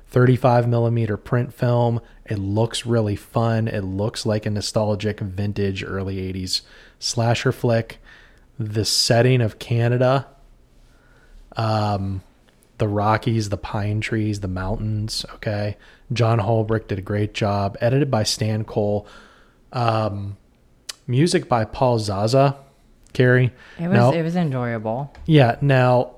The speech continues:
Speaker 1: a lot of the same to note about Paul Zaza,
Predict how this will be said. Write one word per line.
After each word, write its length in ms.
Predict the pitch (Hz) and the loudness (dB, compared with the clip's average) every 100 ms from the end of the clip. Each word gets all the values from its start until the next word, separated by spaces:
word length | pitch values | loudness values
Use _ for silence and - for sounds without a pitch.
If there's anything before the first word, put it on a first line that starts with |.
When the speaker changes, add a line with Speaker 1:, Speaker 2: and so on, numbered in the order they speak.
| - _ - | -20 _ -6
Speaker 1:
a 120 | 127 | -4
lot 340 | 113 117 143 | 0 4 4
of 140 | 165 131 | 4 0
the 60 | |
same 520 | - - 131 123 113 | 0 2 4 4 2
to 160 | 107 117 | 0 -2
note 380 | 101 113 113 - | 2 4 4 2
about 300 | 107 101 101 | -2 -2 -2
Paul 240 | - 107 104 | -2 0 0
Zaza, 560 | - 104 98 90 85 | 0 -2 -2 -4 -6